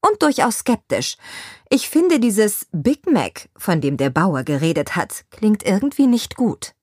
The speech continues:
Wir sind sogar imstande, wenn wir stundenlang auf der Weide stehen und wiederkäuen, philosophisch zu muhen. Was hat sich unsere Schöpferin, die Gottes Kunaya, nur dabei gedacht,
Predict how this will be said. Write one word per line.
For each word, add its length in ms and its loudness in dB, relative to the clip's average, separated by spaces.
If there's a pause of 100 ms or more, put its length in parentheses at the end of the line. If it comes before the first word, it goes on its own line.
(1160)
Wir 240 4
sind 200 0
sogar 320 2
imstande, 720 0
wenn 200 -4
wir 100 2
stundenlang 720 0
auf 180 -8
der 160 -4
Weide 300 0
stehen 380 -4
und 200 -6
wiederkäuen, 760 -2
philosophisch 800 -4
zu 160 -6
muhen. 360 -6 (800)
Was 300 -2
hat 160 -2
sich 240 -6
unsere 320 0
Schöpferin, 720 -4
die 160 -4
Gottes 380 -4
Kunaya, 640 0
nur 120 0
dabei 280 0
gedacht, 560 -2